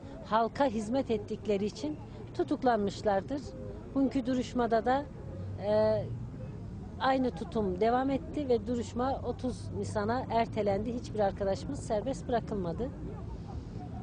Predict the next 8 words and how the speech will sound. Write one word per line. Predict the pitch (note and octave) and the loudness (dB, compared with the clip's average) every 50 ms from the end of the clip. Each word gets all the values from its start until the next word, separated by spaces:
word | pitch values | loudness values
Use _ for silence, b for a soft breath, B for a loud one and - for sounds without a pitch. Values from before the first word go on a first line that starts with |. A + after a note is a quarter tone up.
| - | 0
Yine | - C4+ C#4 D4 C#4+ C4 | 2 4 4 4 4 2
bu | C#4+ A#3+ | 2 2
duruşmada | C#4 C4 C4 - - C4 C4 B3+ A#3 C4+ C#4+ C#4+ C4+ - - - - - - - - - - - - - - - - G#2+ G#2+ G#2+ A2+ A2+ A2+ - - - - - - - - | 2 2 2 0 2 2 2 4 4 4 4 4 2 0 -4 -6 -4 -4 -4 -4 -4 -4 -4 -4 -4 -4 -2 -2 -2 -2 -2 -2 -2 -2 -2 -2 -2 -2 -4 -4 -6 -6 -4
şunu | - - C#4 C#4+ C#4+ B3+ | 0 2 2 4 4 6
gördük. | B3 A#3+ A3+ A3 G3+ G#3+ C#4 D4+ - - - - - - - - - - - - - - - - - - - - - - - | 6 6 6 4 4 2 0 -2 -2 -6 -10 -10 -10 -8 -8 -8 -8 -8 -8 -8 -10 -8 -8 -8 -8 -10 -10 -10 -10 -8 -2
Ana | - B3+ C4+ F4 C#4 A#3 | 0 2 4 4 2 2
dilde | C4 B3+ A#3+ A3 B3+ B3 A#3 G#3+ | 2 2 4 4 6 6 4 2
savunma | - - - - A#3+ A#3+ B3 B3+ B3+ C4 C#4 C#4+ C#4 A3 D#3+ | 0 -2 2 4 4 6 6 4 4 4 4 4 4 2 0